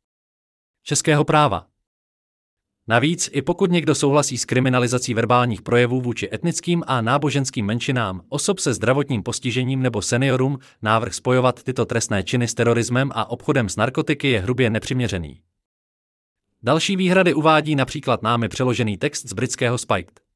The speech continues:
Jak se k projevům nenávisti stavěly před volbami politické strany? V létě dva tisíce dvacet jedna, před volbami v létě dva tisíce dvacet jedna jsme se obrátili na vedení a zákonodárce všech politických stran s otázkou, která se speciálně týkala takzvaných projevů nenávisti.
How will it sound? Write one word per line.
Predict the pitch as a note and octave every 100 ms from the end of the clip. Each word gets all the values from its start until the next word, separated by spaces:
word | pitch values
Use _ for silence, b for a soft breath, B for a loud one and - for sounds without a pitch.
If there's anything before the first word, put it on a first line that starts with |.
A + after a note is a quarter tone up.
| _ _ _ _ _ _ _ _ _ _
Jak | C3
se | -
k | D3
projevům | D#3+ F3+ E3+ E3+
nenávisti | D#3 D#3+ D#3 D3 D3
stavěly | - C#3+ C#3 C#3
před | - G2
volbami | A2 D3+ D#3+ D3+
politické | - C3+ B2+ A#2+ C3 A#2+
strany? | - A#2 E2 _ _ _ _ _ _ _ _ _ _ _ _ -
V |
létě | C#3 F3+ F#3
dva | F3
tisíce | F3 F#3 - D3
dvacet | D3+ D#3 C#3+
jedna, | C#3 D3
před | B2+ G#2
volbami | C3+ C#3+ C#3+
v | A#2+
létě | B2 A#2+
dva | G#2
tisíce | A#2+ - B2+ A2+
dvacet | G2 - F#2+
jedna | A2 D#3+ F3
jsme | F3 E3
se | C#3+
obrátili | B2+ D3 D3 D#3+ D3
na | C3
vedení | G#2 B2+ C3+ D3
a | - G#2+
zákonodárce | B2 B2+ C3 B2 B2 A2 B2
všech | - F#2+
politických | - B2 B2 - - -
stran | - A#2+ A2+
s |
otázkou, | - B2 C3+ - C#3 C#3
která | B2+ B2
se | A#2 G#2
speciálně | - C3 D#3 D3 C#3+ C3
týkala | A#2+ C#3+ B2
takzvaných | A#2 G2 G2+ A#2+ A2+
projevů | B2 B2 A#2 B2+
nenávisti. | C3 A#2+ G2+ - -